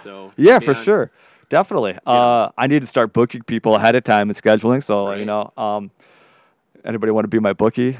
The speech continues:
Speaker 2: or whatever that's called,
Speaker 1: Right.
Speaker 2: <laughs> hit me up. <laughs> Uh, guys, check, oh, yeah, you guys gotta check out the other podcast. Michael Dupree Variety Hour has been
Speaker 1: Okay.
Speaker 2: doing great every Monday.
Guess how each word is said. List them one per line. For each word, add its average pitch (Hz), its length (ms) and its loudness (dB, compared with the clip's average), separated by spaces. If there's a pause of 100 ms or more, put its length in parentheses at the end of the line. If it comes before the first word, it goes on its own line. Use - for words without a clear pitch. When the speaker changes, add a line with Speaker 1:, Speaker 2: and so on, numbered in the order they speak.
Speaker 2:
or 98 320 -6
whatever 107 240 -2
that's 110 220 2
called, 117 360 0
Speaker 1:
Right. 123 300 -10 (140)
Speaker 2:
<laughs> 143 640 2 (240)
hit 117 140 0
me 123 120 6
up. 120 180 6 (300)
<laughs> 190 180 -8 (440)
Uh, 143 240 8
guys, 139 400 4
check, - 240 0 (100)
oh, 139 120 8
yeah, 127 140 8
you 110 120 2
guys 156 160 6
gotta 143 160 6
check 131 240 2
out 123 180 4
the 113 100 0
other 117 140 4
podcast. 104 640 -2
Michael 117 320 2
Dupree 117 320 -2
Variety 104 560 2
Hour 101 280 0
has 101 140 -6
been 104 120 -2
Speaker 1:
Okay. 101 60 -6
Speaker 2:
doing 104 200 -4
great 104 340 -2
every 120 220 2
Monday. 110 520 2